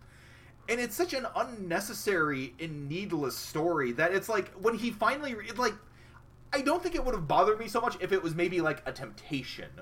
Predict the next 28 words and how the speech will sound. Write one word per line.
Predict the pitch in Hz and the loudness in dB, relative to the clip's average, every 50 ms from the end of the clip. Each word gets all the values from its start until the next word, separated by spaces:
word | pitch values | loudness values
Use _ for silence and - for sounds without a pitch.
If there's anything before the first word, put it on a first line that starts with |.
| - - - - - - | -18 -18 -20 -20 -6 0
or | 185 190 | 2 4
maybe | 196 208 214 214 | 4 2 0 0
something | 196 233 214 214 202 | -2 -2 -2 -2 -6
he | 175 139 175 185 | -6 -6 -8 -4
did | 143 156 147 131 120 117 | -2 -2 -2 -2 -4 0
once | 151 175 175 160 143 - - - | 4 4 4 4 2 -4 -8 -6
and | 160 165 160 | -4 -2 -2
then | 165 165 165 | -2 -2 -2
kind | 165 170 170 147 | 0 0 0 0
of | 135 131 - - | 0 -4 -6 -4
pulls | - 190 185 165 | 2 4 4 4
away. | 165 165 | 4 2
It's | 165 165 | 2 2
like, | 160 147 135 151 | 2 0 0 0
"Wait, | 156 190 185 160 - - | 6 6 6 6 6 4
what | 131 165 196 226 | 6 6 6 8
am | 220 - | 8 6
I | 170 131 | 6 4
doing?" | 123 - 170 190 170 117 87 - - - - - - - - | 4 0 2 2 2 2 0 -4 -14 -20 -20 -20 -20 2 4
But | 226 240 | 4 10
no, | 254 269 214 - - | 10 10 10 10 2
he | - - 440 415 | -4 -4 -4 -4
beats | 233 165 139 - 233 269 247 - - - - - | -4 -6 -4 -2 -2 -2 -2 -4 -8 -8 -2 0
up | 190 - - - | 0 0 0 -2
some | - 214 202 190 | -2 0 0 2
of | 165 | 2
the | 160 151 151 | 0 0 0
N-, | 165 170 170 165 165 | -2 -2 -2 -4 -6